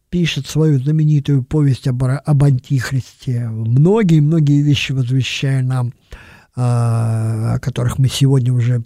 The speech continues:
понятно всё, а, видим и рассуждаем. И здесь, э, у нас, например, такая фигура, как Померанц, как Александр Мень, на Западе это Банхёфер,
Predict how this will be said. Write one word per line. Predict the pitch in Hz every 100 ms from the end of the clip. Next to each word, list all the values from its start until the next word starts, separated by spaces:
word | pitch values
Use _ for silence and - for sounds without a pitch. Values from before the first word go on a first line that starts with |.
| -
понятно | 135 151 147 135 - 120
всё, | - - 135 117 - - - - _ 131
а, | 127 120 113
видим | 120 123 156 147 127
и | 131
рассуждаем. | 123 - 131 123 123 110 - _ _ _ _ _ _ _ _ _ _ _ _ _ _ _ _ -
И | 147
здесь, | 143 294 277 - -
э, | 160 147 135 127 127
у | 143
нас, | 165 190 214
например, | 151 127 147 135 127
такая | 135 147 139
фигура, | - 143 139 127
как | 123 -
Померанц, | 127 127 127 156 165 - - _ _ _ _ _ _ _
как | 147 135
Александр | 139 135 - 156 123 123
Мень, | 139 175 180 147 -
на | 139
Западе | 147 170 151 135 143
это | 131
Банхёфер, | 123 131 131 - 170 180 - 151